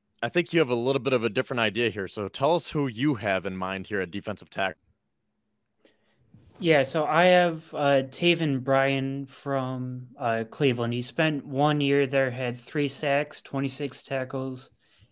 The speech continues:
Speaker 2: and six quarterback hits. I kinda went with, uh, Zach's, you know, angle and went for more of a depth piece, but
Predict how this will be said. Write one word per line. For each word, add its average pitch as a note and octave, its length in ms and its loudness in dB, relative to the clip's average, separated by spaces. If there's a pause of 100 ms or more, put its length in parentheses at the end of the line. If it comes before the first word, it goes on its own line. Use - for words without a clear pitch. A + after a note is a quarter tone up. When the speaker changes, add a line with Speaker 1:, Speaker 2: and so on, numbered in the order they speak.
(120)
Speaker 2:
and C3 680 2
six - 400 -4
quarterback B2+ 540 -2
hits. A#2 360 -4 (460)
I D#3 120 8
kinda D#3+ 320 2
went D3+ 360 0
with, C#3 640 -2 (460)
uh, A#2+ 280 4 (540)
Zach's, C#3 840 0 (500)
you E3 120 -2
know, C#3 200 2
angle C#3+ 500 4
and C3 360 2
went C#3 460 2
for - 220 -6
more C3 160 2
of A#2 80 0
a G#2+ 40 -2
depth C3 400 2
piece, E3+ 400 -4 (720)
but C#3+ 340 4